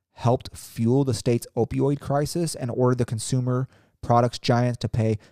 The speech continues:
five hundred seventy-two million dollars, more than twice the amount another drug manufacturer agreed to pay in a set-, in a recent settlement. Uh, Cleveland County District Judge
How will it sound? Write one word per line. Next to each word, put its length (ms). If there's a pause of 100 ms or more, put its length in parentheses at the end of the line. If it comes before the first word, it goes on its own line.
five 420
hundred 260
seventy-two 540
million 540
dollars, 560 (400)
more 160
than 100
twice 320
the 140
amount 220
another 220
drug 240
manufacturer 500
agreed 180
to 60
pay 200
in 100
a 80
set-, 300
in 160
a 80
recent 300
settlement. 360 (1400)
Uh, 140
Cleveland 460
County 420
District 500
Judge 480